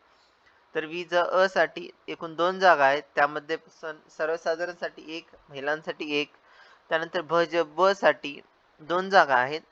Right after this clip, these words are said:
सर्वसाधारणसाठी एक, महिलांसाठी एक. भज क साठी पण <clears throat> दोन जागा आहेत, सर्वसाधारणसाठी एक आणि महिलांसाठी एक. भज ड साठी पण एकच जागा आहे,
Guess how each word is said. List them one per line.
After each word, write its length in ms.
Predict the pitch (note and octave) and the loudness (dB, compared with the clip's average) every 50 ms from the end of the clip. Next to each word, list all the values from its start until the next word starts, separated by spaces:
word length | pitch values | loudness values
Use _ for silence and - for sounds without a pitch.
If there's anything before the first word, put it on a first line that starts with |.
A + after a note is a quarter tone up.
| _ _ _ | _ _ _
सर्वसाधारणसाठी 840 | - - C#3 C3 D3+ - - E3 D#3 E3+ F3 F3+ F#3 F#3 E3 - G3 - - | -4 -2 0 0 0 2 2 2 4 4 0 0 0 0 -2 -2 -6 -12 -6
एक, 300 | - D3 D3 D3+ - - - - _ - | -4 -2 -2 -2 -4 -10 -20 -20 _ -8
महिलांसाठी 760 | D3 C#3 C3+ D3 D#3 E3 E3+ F#3+ F3 - D#3 C3+ C3+ C3+ C#3 | -4 -2 2 2 2 0 0 -4 -8 -8 -8 -10 -8 -8 -8
एक. 80 | C3+ _ _ _ _ _ _ _ _ _ _ _ _ _ _ _ _ _ _ _ | -8 _ _ _ _ _ _ _ _ _ _ _ _ _ _ _ _ _ _ _
भज 360 | C#3 D3 D#3+ E3+ D#3+ D#3+ F3 F3+ F3 - - | -14 -4 0 0 0 0 0 -4 -4 -2 2
क 60 | G3 | 4
साठी 540 | G#3+ A3 G#3+ - G3 E3 - - - C#3 D#3 - _ _ _ _ _ _ _ _ _ _ _ _ _ _ _ _ _ _ _ - _ | 4 4 6 6 4 4 4 2 -8 -8 -8 -12 _ _ _ _ _ _ _ _ _ _ _ _ _ _ _ _ _ _ _ -20 _
पण 260 | - E3 E3+ E3+ E3+ D#3+ B2 _ _ _ _ _ _ _ _ _ _ _ - _ _ _ _ _ | -4 -4 -4 -4 -6 -14 -18 _ _ _ _ _ _ _ _ _ _ _ -20 _ _ _ _ _
<clears throat> 200 | - G3+ G3+ G3 | -10 -8 -8 -8
दोन 300 | E3+ D#3 F#3 G3 G3 F#3+ | -4 -2 0 0 0 6
जागा 240 | F#3 F3 D#3 C#3+ C#3 | 6 6 8 8 6
आहेत, 180 | C3+ C#3 C#3+ D3 - _ _ _ _ | 4 2 2 -2 -6 _ _ _ _
सर्वसाधारणसाठी 840 | - D#3 E3 F3 - F#3+ E3+ E3 F3+ F3+ F3+ - F#3 D#3+ - - - _ _ _ | 0 0 0 2 4 2 2 2 2 -2 0 -2 -4 -4 -4 -10 -18 _ _ _
एक 280 | - E3 E3+ E3 - - _ _ | -4 -4 -4 -4 -6 -16 _ _
आणि 140 | - D3 D3+ | -10 -10 -10
महिलांसाठी 840 | D3 D3 D#3 D#3 D#3+ D#3 D#3 D#3 D#3+ - E3 - - - C3+ C#3+ C#3+ | -6 -4 -4 -2 0 0 -2 -2 -4 -8 -12 -12 -12 -14 -8 -8 -8
एक. 80 | D3 - _ _ _ _ _ _ | -8 -8 _ _ _ _ _ _
भज 320 | - D3 E3+ E3+ E3+ D#3 F3 | -4 0 0 0 2 4 2
ड 180 | E3 D#3+ D#3+ | 2 4 4
साठी 520 | G3 G3+ G3+ - G3 E3+ - - D#3+ D#3+ E3 | 2 2 4 2 -2 -2 -2 -6 -10 -10 -10
पण 200 | - - D3+ D3 - _ _ | -10 -10 -10 -10 -10 _ _
एकच 300 | - F#3+ F#3+ - A#3 G#3+ | -4 -4 0 2 0 0
जागा 340 | F3+ E3 F3+ E3+ D#3+ D3+ D3 | 2 6 6 6 8 8 6
आहे, 360 | C#3 C3+ C#3 D3+ D#3 D#3+ F3 | 6 6 4 0 -4 -12 -14